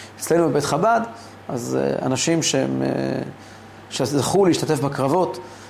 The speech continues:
ולאבד שם חברים, הם פותחים את הארון בשביל ה-, ונתנה תוקף, שמוקדש על ידי כולנו לאותם גיבורים וקדושים שמסרו נפשם על קדושת השם. בסרטון הבא,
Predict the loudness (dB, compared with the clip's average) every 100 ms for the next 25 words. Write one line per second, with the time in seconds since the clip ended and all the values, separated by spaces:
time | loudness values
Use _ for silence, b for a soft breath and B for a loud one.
0 | B -4 0 2 2 2 2 2 4 2
1 | 0 B B B -2 -2 0 0 2 2
2 | 4 2 2 2 2 -2 -2 2 2 2
3 | 0 0 2 2 2 2 2 0 0 -2
4 | -6 B B B 0 0 2 2 4 2
5 | 2 4 4 4 2 4 4 4 2 0
6 | -4 B B -6 -2 2 2 2 2 4
7 | 4 4 2 0 2 2 2 2 2 2
8 | 2 2 2 0 -2 -2 -2 -2 -4 -10
9 | -16 -16 B B B B B B B -2
10 | 0 2 2 0 -4 -6 -4 -2 0 2
11 | 2